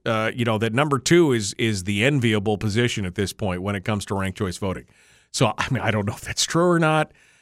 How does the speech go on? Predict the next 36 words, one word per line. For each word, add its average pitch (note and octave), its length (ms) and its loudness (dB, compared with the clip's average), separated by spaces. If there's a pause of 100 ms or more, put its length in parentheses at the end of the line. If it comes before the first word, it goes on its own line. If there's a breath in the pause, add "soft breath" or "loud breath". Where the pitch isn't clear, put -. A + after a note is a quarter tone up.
(160 soft breath)
but, G#2 440 2
uh, G#2 280 4
that's A#2 240 0
what C#3 120 2
some D3 180 2
of C3+ 80 2
the C3+ 60 0
talking C3+ 400 2
heads G2 240 2
have F#2 100 -6
been F2+ 140 -4
talking F#2+ 400 -2
about, F2+ 260 -4
is F2 80 -6
how G2+ 120 0
number C#3+ 280 2
two D3+ 200 4
is B2+ 120 4
good. G2 420 0 (240)
So A2+ 540 2 (380 soft breath)
I A2+ 120 2
guess, B2 480 0
uh, B2 240 2
Nick C3+ 200 0
Begich C#3 320 2
got C3+ 160 2
number C3+ 200 2
two, C#3+ 380 2
and A2 100 0
that's A2 260 0
the A2+ 100 -2
good F#2 200 -2
thing. D2+ 200 -10 (460 soft breath)
Number G3 280 4
three, F#3+ 640 2 (280)
Al F3 580 4